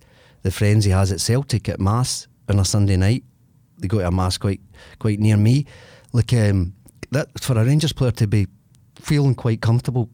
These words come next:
but we have moved on, so we shouldn't all, we shouldn't say it's all bad, bad, bad. We've moved on, and to see Nico Katic coming out at Ibrox Tunnel and blessing himself not once, not twice, but three times, because that's obviously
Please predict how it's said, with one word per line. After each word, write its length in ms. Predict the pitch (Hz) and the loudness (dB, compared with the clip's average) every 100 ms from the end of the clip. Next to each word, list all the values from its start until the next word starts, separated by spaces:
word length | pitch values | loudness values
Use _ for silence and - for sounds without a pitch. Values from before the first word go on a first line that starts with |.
| _ | _
but 120 | 135 - | -8 0
we 80 | 135 | 2
have 240 | 143 185 | 2 2
moved 300 | 151 120 113 | 2 2 2
on, 180 | 127 151 | 0 0
so 140 | - | 0
we 100 | 135 | -2
shouldn't 420 | 123 131 151 156 - | -2 -2 0 -2 -2
all, 220 | 127 135 | -2 -2
we 100 | 117 | -4
shouldn't 280 | - 151 156 | -4 -2 0
say 180 | - 131 | 0 -2
it's 220 | 120 - | -2 -4
all 200 | - 131 | -2 -2
bad, 300 | 117 120 123 | 0 -2 -2
bad, 260 | 123 123 117 | -4 -4 -4
bad. 300 | 113 131 127 | -4 -4 -4
We've 140 | 117 | -2
moved 260 | 151 165 - | 0 0 0
on, 240 | 117 139 - - - - | 0 0 -4 -16 -20 -6
and 80 | 113 | -2
to 60 | |
see 160 | 110 165 | 0 0
Nico 280 | 175 170 139 | 0 0 -4
Katic 480 | - 110 110 113 - | -2 -2 -4 -8 -6
coming 180 | 107 | -2
out 120 | 117 117 | -2 -4
at 320 | 87 104 107 | -6 -4 -4
Ibrox 200 | 107 - | -6 -4
Tunnel 320 | 104 107 107 - - - | 0 0 -2 -6 -20 -8
and 140 | 104 | -4
blessing 300 | 101 117 - 113 | -2 -2 -2 -2
himself 340 | - 107 104 | -2 -4 -2
not 200 | 135 - | -4 -2
once, 360 | 104 107 107 - | 0 2 0 0
not 220 | 120 - | -4 -4
twice, 300 | - 104 - | -2 -2 -2
but 160 | - | -10
three 220 | - 120 120 | -8 -6 -2
times, 340 | 107 104 98 | 0 0 -2
because 220 | 95 92 | -4 -6
that's 260 | 107 107 - | -6 -6 -4
obviously 400 | 104 101 95 | -4 -2 -4